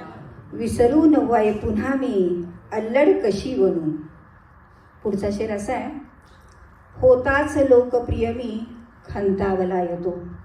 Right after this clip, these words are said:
होताच लोकप्रिय मी खंतावला येतो. छिथू कराल इतकी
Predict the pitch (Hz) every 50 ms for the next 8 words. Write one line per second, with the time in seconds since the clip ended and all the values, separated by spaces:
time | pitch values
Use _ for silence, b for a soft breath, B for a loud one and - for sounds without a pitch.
0 | - - - - 233 233 233 233 262 269 277 - - - - 240 247 226 - -
1 | 208 - - - - - - - - - - - 240 233 226 - 214 247 254 269
2 | 285 294 302 294 302 311 302 311 262 262 269 269 269 277 277 269 277 - 277 277
3 | 285 285 285 294 294 294 277 285 302 - - - - - - 269 262 247 247 247
4 | - 330 320 330 330 311 302 302 285 277 269 269 269 262 269 269 294 285 277 254
5 | 233 214 202 196 190 196 202 - - - - - - - - - - - - -
6 | - - 277 302 302 302 294 - 240 220 226 233 247 262 262 254 233 226 240 226
7 | - - - - 254 247 226 214 202 202 185 - -